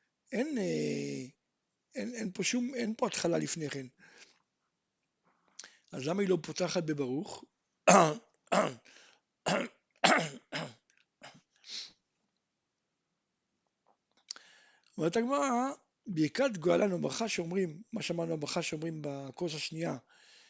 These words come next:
כן, שזה בעצם על החלק הראשון של ההלל, אז זה בעצם שני ברכות, זה לא כמו שחשבנו, זה ברכה אחת שחותמת את ההלל,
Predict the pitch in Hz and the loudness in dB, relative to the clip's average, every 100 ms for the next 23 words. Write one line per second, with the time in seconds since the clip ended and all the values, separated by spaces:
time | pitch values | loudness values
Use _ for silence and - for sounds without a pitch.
0 | _ - 85 98 - 151 202 214 220 147 | _ -14 -10 -8 -6 -4 -4 -6 -8 -6
1 | 143 147 - 156 139 180 170 170 156 143 | -2 -2 -2 -4 -2 0 0 0 -4 -2
2 | 196 180 175 139 123 139 285 359 - - | -2 0 0 0 -2 -2 -2 -4 -10 -20
3 | - - - _ - 131 226 269 269 269 | -20 -20 -20 _ -10 -2 0 0 -2 -4
4 | 254 208 - 208 185 151 151 127 151 196 | -4 -2 2 6 6 4 0 -6 -4 -4
5 | 214 180 - 151 - 170 165 151 151 143 | -2 -2 -4 -4 -2 -2 -4 -4 -6 -2
6 | 170 156 - - 180 - - - - - | -2 -2 -4 -4 -4 -10 -20 -20 -20 -12
7 | - 180 160 151 - 190 180 - - _ | -4 -2 -2 -2 0 0 0 -4 -10 _
8 | _ _ _ - - - 156 135 135 196 | _ _ _ -8 -6 -2 0 0 -2 -2